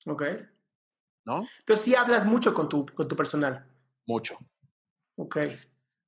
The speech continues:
Speaker 2: Eh, eso es clave, por cierto. Ahorita que hablemos de metodologías, del cómo y eso,
Speaker 1: Ujú.
Speaker 2: pero eso es clave.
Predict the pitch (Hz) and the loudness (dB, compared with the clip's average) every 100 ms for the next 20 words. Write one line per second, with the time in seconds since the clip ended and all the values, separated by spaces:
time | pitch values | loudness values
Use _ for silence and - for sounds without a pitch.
0 | _ _ 123 117 113 110 110 131 131 139 | _ _ 4 6 6 4 2 2 2 2
1 | - 127 120 113 - - - 101 - 101 | 2 4 4 4 2 -2 0 0 0 0
2 | 101 117 101 107 110 113 98 101 98 - | 0 0 0 0 0 -2 -2 -4 -2 -2
3 | 101 101 - 120 117 92 98 87 110 104 | -2 -2 -4 0 2 2 -2 0 0 0
4 | 101 95 104 113 165 240 _ - 160 147 | -2 -4 -2 0 -2 -4 _ -10 -4 0
5 | 101 107 - 120 - - - 113 107 92 | 0 0 0 0 0 -4 -4 0 2 2